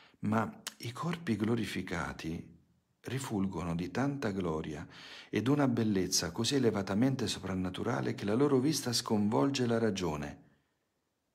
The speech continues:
Io me ne rimanevo piena di paura, tutta inquieta e alterata, benché poi non tardassi a sentirmi molto sicura e mi sparisse ogni timore.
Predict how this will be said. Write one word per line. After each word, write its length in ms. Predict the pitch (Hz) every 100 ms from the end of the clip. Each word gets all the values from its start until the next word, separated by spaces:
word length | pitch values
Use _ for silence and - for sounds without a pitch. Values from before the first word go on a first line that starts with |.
| _ _
Io 180 | - 98
me 80 | 90
ne 140 | 85
rimanevo 640 | 87 87 90 76 71 - -
piena 240 | 98 87
di 120 | 85 87
paura, 500 | 85 78 69 64 - - _ _ _ _ _ -
tutta 340 | 127 123 107
inquieta 640 | 104 95 120 123 120 110 -
e 120 | 98
alterata, 680 | 92 90 80 64 - 85 - - _ _ _ _ _ _ _ _ _ _
benché 340 | - 101 95 123
poi 200 | 110 110
non 160 | 90
tardassi 640 | 92 92 87 73 - - - -
a 100 | -
sentirmi 720 | - 92 85 - 107 92 82 85
molto 380 | 110 117 -
sicura 540 | - - - 64 62 - - - - - - _ _ _
e 140 | - 104
mi 120 | 101
sparisse 640 | - 95 95 101 - - -
ogni 340 | 110 101 90
timore. 500 | - 80 62 60 -